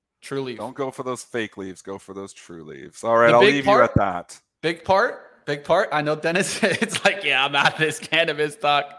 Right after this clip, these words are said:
Speaker 2: Yeah, I'm
Speaker 1: Uh,
Speaker 2: fine with
Speaker 1: big
Speaker 2: cannabis
Speaker 1: part is
Speaker 2: stocks.
Speaker 1: make sure that these cannabis
Speaker 2: I
Speaker 1: companies
Speaker 2: probably need
Speaker 1: aren't
Speaker 2: some cannabis
Speaker 1: net
Speaker 2: today, though,
Speaker 1: cows.
Speaker 2: for this root canal.
Speaker 1: Make sure that they don't have extreme debt. That's what I think you need to be looking in when you're looking in the books, uh, from the cannabis companies. The ones that have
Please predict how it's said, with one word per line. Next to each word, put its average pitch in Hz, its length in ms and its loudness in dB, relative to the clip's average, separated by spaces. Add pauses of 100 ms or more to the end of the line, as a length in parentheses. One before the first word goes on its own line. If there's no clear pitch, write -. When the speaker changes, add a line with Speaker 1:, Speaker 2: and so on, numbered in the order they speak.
(140)
Speaker 2:
Yeah, - 540 -4
I'm - 80 -16
Speaker 1:
Uh, 180 280 2
Speaker 2:
fine 170 100 0
with 165 80 -14
Speaker 1:
big 196 140 2
Speaker 2:
cannabis - 120 -10
Speaker 1:
part - 340 -2
is - 180 -2
Speaker 2:
stocks. - 200 -20 (100)
Speaker 1:
make 156 200 -2
sure 254 160 0
that 214 200 -4
these 170 240 -6
cannabis 160 480 -6
Speaker 2:
I - 40 -16
Speaker 1:
companies 175 380 -6
Speaker 2:
probably 160 200 4
need 135 120 -2
Speaker 1:
aren't 147 120 -4
Speaker 2:
some 107 140 -10
cannabis - 520 -6
Speaker 1:
net 101 80 -8
Speaker 2:
today, 127 120 2
though, 117 220 -2
Speaker 1:
cows. - 60 -14
Speaker 2:
for - 100 -14
this 90 240 -8
root 90 180 -14
canal. 82 360 -16 (520)
Speaker 1:
Make 170 180 -4
sure 185 220 -6
that 170 120 -6
they 156 120 -4
don't 156 160 -4
have 151 220 -2
extreme 156 800 -8
debt. 143 360 -2 (220)
That's 156 280 -2
what 160 120 -4
I 147 120 -2
think 143 300 -10
you 135 160 -10
need 139 160 -8
to 135 80 -16
be 135 100 -10
looking 135 320 -8
in 131 200 -8
when 123 100 -12
you're 123 80 -12
looking 127 300 -10
in 127 120 -6
the 117 80 -8
books, - 480 -6 (260)
uh, 113 120 -4
from 117 240 -8
the 117 60 -12
cannabis 127 480 -6
companies. 123 640 -10
The 139 100 -2
ones 170 240 0
that 180 120 2
have 139 180 -2